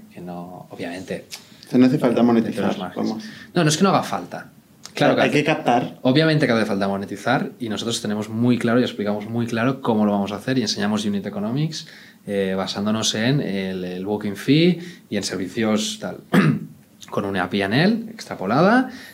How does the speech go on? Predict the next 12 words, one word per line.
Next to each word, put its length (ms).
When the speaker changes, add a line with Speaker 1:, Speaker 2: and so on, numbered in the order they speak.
Speaker 1:
y 80
con 160
todos 160
los 120
datos. 440
Eh, 400
y 160
está, 260
y 60
es 100
muy 280
defendible. 560